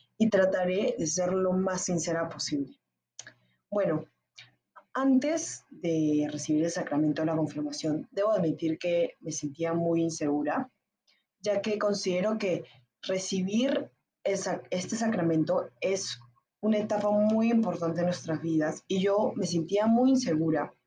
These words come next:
por el hecho de que no sabía si estaba debidamente preparada para poder recibir el sacramento de la confirmación.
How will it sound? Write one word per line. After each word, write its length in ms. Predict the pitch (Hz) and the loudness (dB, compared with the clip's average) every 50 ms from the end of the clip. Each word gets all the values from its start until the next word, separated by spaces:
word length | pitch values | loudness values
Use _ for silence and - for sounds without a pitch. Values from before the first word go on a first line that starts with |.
| _ - - - - _ _ _ _ _ _ - | _ -20 -20 -20 -20 _ _ _ _ _ _ -2
por 160 | 202 190 190 | 0 0 2
el 140 | 185 185 185 | 2 2 0
hecho 260 | 185 180 185 208 202 | 0 -2 0 0 0
de 160 | 196 196 190 | 0 0 0
que 140 | 190 175 160 | 0 0 2
no 260 | 165 170 175 180 185 | 2 2 2 2 0
sabía 480 | 180 - 208 196 196 208 208 208 208 208 | 0 0 0 2 2 2 2 2 0 0
si 160 | 214 - 156 | -2 -6 -8
estaba 380 | - - - 175 170 175 175 | -8 -4 -2 0 0 2 4
debidamente 680 | 175 170 165 160 170 175 175 180 180 175 175 175 185 175 | 4 4 4 4 4 2 2 2 2 2 0 0 0 -2
preparada 800 | - 185 180 175 - 156 151 151 165 165 160 160 175 202 226 220 - - - - - _ _ | 0 -2 -2 0 0 0 0 0 0 0 2 2 0 0 -2 -6 -10 -16 -18 -18 -20 _ _
para 320 | - 180 175 170 170 - | 0 0 2 0 0 -2
poder 340 | - 170 175 180 190 196 208 | 0 2 4 4 4 4 2
recibir 580 | 214 226 226 - - 175 165 175 185 208 226 - | 2 2 0 0 -2 -2 0 0 0 0 0 0
el 100 | - 185 | 0 -2
sacramento 560 | 160 - 165 160 160 156 156 156 156 156 156 170 | 0 0 0 0 2 4 4 4 4 4 4 2
de 80 | 170 | 2
la 100 | 175 170 | 2 2
confirmación. 800 | - 165 156 147 - - 143 135 - - - 180 160 139 - - | 2 0 0 0 -2 -4 -6 -6 -6 -4 -2 0 0 -2 -2 -6